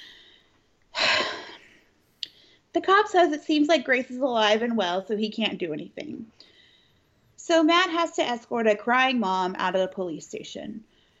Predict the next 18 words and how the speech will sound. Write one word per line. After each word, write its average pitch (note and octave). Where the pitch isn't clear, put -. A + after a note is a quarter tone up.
They E3+
go C4+
outside B3
and G#3+
Mom's F3
like, D#3+
"Fuck F#4+
that G3+
guy. E3
If -
he's D#4+
not E4
gonna D4+
find C#4
Grace, C4
then F3+
I C4+
am." G3